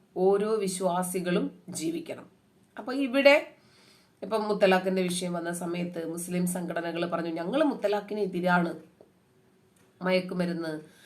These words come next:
അതുപോലെ ലവ് ജിഹാദിന്റെ വിഷയം വന്നു, നാർക്കോട്ടിക് ജിഹാദിന്റെ വിഷയം വന്നു, ഞങ്ങൾ അതിനൊക്കെ എതിരാണ്." പക്ഷേ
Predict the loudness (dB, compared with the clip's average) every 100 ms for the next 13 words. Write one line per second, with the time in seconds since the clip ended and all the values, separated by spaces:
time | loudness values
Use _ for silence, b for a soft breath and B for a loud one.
0 | b 0 2 4 4 4 2 2 2 6
1 | 4 4 -2 -4 -4 -6 -6 -4 -4 -2
2 | -4 -4 -6 -6 -6 -6 -6 -4 -6 -8
3 | -8 -8 -8 -6 -6 0 2 6 8 8
4 | 10 6 4 2 4 4 4 8 8 6
5 | 0 -4 0 4 4 2